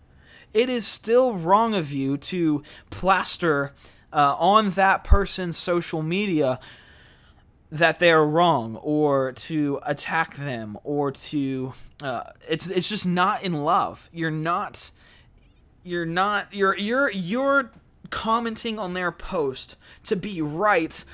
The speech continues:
more than to call them out in love. And I think that's where a lot of educated, reformed, whatever Christians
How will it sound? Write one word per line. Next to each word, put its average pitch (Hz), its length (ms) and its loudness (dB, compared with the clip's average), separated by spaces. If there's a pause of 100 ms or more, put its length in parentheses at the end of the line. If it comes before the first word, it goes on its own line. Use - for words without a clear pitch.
(120)
more 226 380 4
than 196 260 -2
to 185 100 -4
call 160 280 -2
them 151 160 -6
out 139 160 -6
in 131 80 -10
love. 104 340 -10
And 160 100 -4
I 156 60 -2
think 202 300 -6
that's 185 240 2
where 185 180 6
a 156 60 6
lot 156 180 4
of 160 160 -2
educated, 160 720 -2
reformed, 165 540 -2
whatever 165 440 2
Christians 143 760 -6